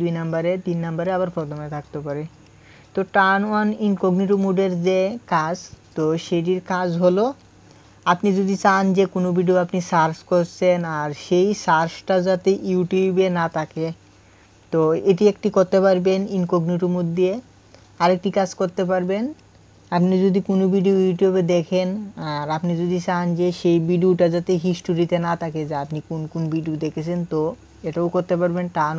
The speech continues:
on incognito mode দিয়ে। তো এছাড়া আরও অনেক কিছু করা যায়, তো আজকে সেই সব বিষয় নিয়ে কথা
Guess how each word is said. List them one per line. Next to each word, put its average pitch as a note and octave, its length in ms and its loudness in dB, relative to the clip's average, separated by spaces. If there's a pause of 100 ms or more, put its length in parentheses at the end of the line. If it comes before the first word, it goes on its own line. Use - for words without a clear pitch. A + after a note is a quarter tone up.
on E3+ 80 -4 (160)
incognito D#3 840 -6 (100)
mode D#3 160 -4 (120)
দিয়ে। C#3+ 160 -2 (560)
তো - 40 -2 (140)
এছাড়া G#3+ 340 2
আরও G#3 100 0 (100)
অনেক G3+ 200 0
কিছু G#3 160 -2 (100)
করা F3+ 260 2
যায়, F#3 160 0 (100)
তো E3 60 -2 (140)
আজকে E3 240 -6 (140)
সেই E3 200 0 (100)
সব F3+ 120 -2 (120)
বিষয় F3 260 -2
নিয়ে F3 180 0
কথা F3 160 -4